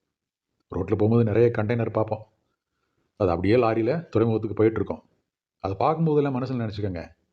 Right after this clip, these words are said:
"ஒரு நாள் என்னோட பொருள் இதே மாதிரி கண்டெய்னர்ல இந்த உலகத்துல எல்லா நாடுகளுக்கும் கப்பல்ல போக போகுது" அப்படின்ட்டு.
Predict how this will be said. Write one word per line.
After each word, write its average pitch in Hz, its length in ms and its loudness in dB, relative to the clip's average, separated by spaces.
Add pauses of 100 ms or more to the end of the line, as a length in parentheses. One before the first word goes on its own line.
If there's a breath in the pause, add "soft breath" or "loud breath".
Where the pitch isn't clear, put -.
(440)
"ஒரு 113 200 2
நாள் 110 420 -4 (720)
என்னோட 120 640 2 (120)
பொருள் 110 520 2 (200)
இதே 123 260 4
மாதிரி 120 260 0
கண்டெய்னர்ல 98 720 -2 (380)
இந்த 98 240 2
உலகத்துல 95 540 2 (460)
எல்லா 117 320 2
நாடுகளுக்கும் 107 520 -2
கப்பல்ல 98 300 2
போக 92 200 0
போகுது" 82 280 -4
அப்படின்ட்டு. - 360 -20